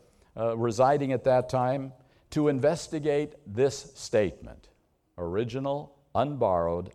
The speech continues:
underived." And he actually found these statements in her own handwriting.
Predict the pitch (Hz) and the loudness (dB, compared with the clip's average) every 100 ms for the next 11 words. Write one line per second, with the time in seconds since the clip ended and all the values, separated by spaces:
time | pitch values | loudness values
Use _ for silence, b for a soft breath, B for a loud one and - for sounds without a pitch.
0 | - 95 92 95 95 78 58 50 - b | -8 -4 -4 0 0 0 -4 -12 -20 b
1 | b b - 117 110 104 110 110 123 113 | b b -4 -2 -2 -2 -4 -6 -8 -8
2 | - 117 123 131 127 127 131 - 117 98 | -6 -4 -2 -4 -6 -8 -8 -6 -4 -4
3 | 90 92 - 104 92 85 95 101 95 85 | -8 -12 -14 -12 -8 -6 -8 -8 -12 -12
4 | 78 62 - - - | -10 -12 -12 -18 -20